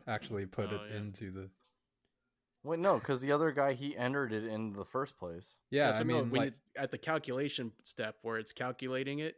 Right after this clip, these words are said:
Speaker 2: instead of dropping the remainder, it would, it would add the, instead of rounding down and dropping the remainder, it would round up. You know what I mean? Until the, until the amount was, uh, replaced.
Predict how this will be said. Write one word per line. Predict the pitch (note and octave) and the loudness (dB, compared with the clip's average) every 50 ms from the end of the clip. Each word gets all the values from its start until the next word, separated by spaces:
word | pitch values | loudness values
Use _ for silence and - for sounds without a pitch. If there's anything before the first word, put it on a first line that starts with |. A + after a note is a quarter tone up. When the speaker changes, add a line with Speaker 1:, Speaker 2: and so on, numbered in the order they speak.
| _ _ | _ _
Speaker 2:
instead | - A#2 - D3 C#3+ C#3+ | -14 -8 -6 -2 -2 -2
of | B2+ A#2 | -2 -4
dropping | - C3 A#2+ A#2+ C3 - - C#3+ C#3 | -2 -2 0 0 0 0 -2 -2 -2
the | C3 A#2+ | -2 -2
remainder, | A2+ B2 B2 B2 B2 C3+ D3 D3+ E3+ F3+ F3+ D#3 - - | -2 -2 -4 -4 -4 -4 -4 -4 -4 -4 -6 -8 -10 -10
it | - A#2 | -10 -8
would, | A2 A2 G#2+ - - - | -8 -8 -8 -10 -12 -10
it | B2 A#2+ | -8 -8
would | A2+ A2+ A2+ G#2+ - - - - - | -8 -8 -10 -12 -14 -18 -16 -8 -4
add | A#2+ B2 C3+ C#3 B2 | 0 0 0 0 0
the, | A#2 A2+ G#2+ - | -4 -6 -8 -8
instead | - A#2+ - - D3+ C3+ | -10 -6 -2 -2 -2 0
of | C3 | 0
rounding | C#3+ C#3 C#3 B2 A2 G#2 | 0 -2 -2 -2 -6 -4
down | A2 A2 A#2+ C3+ C#3 C3+ C#3+ | -4 -2 -2 0 -2 -2 -4
and | C#3+ A2+ G#2 | -4 -6 -4
dropping | - A2+ A2+ A#2 - B2+ C3+ | -4 -4 -4 -4 -4 -6 -8
the | |
remainder, | C#3 C#3+ D#3+ E3 D#3+ F3 E3 | -6 -6 -6 -6 -6 -6 -4
it | - A#2 | -4 -6
would | A2 - | -6 -6
round | A2 A2+ A2 A2+ G#2+ - C3+ | -4 -4 -4 -4 -6 -4 -2
up. | C3 A2+ - _ _ _ _ _ _ _ _ _ _ _ _ _ _ _ _ _ _ - | -2 -2 -4 _ _ _ _ _ _ _ _ _ _ _ _ _ _ _ _ _ _ -14
You | - | -10
know | A2 | -8
what | A2 | -8
I | A2 | -6
mean? | A#2 B2 C3 C3 - _ _ _ _ _ _ _ _ _ _ _ _ _ - | -6 -6 -8 -8 -12 _ _ _ _ _ _ _ _ _ _ _ _ _ -14
Until | - G#2+ - A#2 A#2 | -12 -8 -6 -6 -4
the, | A#2 A2 A2 A2+ - _ - | -4 -4 -4 -6 -8 _ -10
until | - - C3 | -6 -4 -4
the | B2 B2 A#2 | -2 -4 -4
amount | A2 A2 A2 A2+ A#2+ - - | -4 -4 -4 -4 -4 -6 -8
was, | G#2+ A2 G#2+ G#2+ G#2+ | -10 -10 -10 -8 -8
uh, | G#2+ G#2+ G#2+ | -8 -8 -8
replaced. | G#2+ G#2+ - - A#2 A2+ A2 A2 - | -10 -10 -10 -8 -8 -8 -8 -10 -14